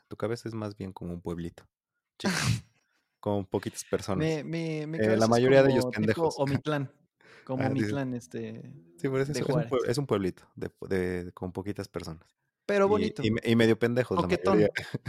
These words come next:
Speaker 2: <laughs> Pero bonito, o sea, eh, mira,
Speaker 1: A huevo.
Speaker 2: funciona bien, lo van a visitar varias personas, este, es bastante ameno.
Speaker 1: Ah, ok, ok. <laughs>
Speaker 2: Digo,
Speaker 1: No,
Speaker 2: eh,
Speaker 1: sí.
Speaker 2: de,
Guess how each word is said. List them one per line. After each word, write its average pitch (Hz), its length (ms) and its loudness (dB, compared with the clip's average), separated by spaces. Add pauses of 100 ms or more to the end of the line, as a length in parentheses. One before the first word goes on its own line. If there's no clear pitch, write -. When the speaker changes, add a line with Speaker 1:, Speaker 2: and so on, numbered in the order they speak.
(160)
Speaker 2:
<laughs> - 800 4
Pero 214 240 0
bonito, 370 400 -6
o 180 60 -2
sea, 151 320 0
eh, 131 180 -8
mira, 151 240 -2
Speaker 1:
A 117 40 0
huevo. 117 240 2
Speaker 2:
funciona 202 300 2
bien, 185 420 0
lo 151 80 4
van 156 160 0
a 151 60 0
visitar 131 400 -4
varias 127 280 -2
personas, 151 720 -4
este, 113 800 -10 (380)
es 185 160 -2
bastante 175 440 0
ameno. 127 460 -2 (180)
Speaker 1:
Ah, 101 140 0
ok, - 140 -6 (120)
ok. - 140 -12 (100)
<laughs> - 360 -12 (240)
Speaker 2:
Digo, 208 280 4
Speaker 1:
No, 156 220 4
Speaker 2:
eh, - 20 -6
Speaker 1:
sí. 151 140 0
Speaker 2:
de, 101 140 -6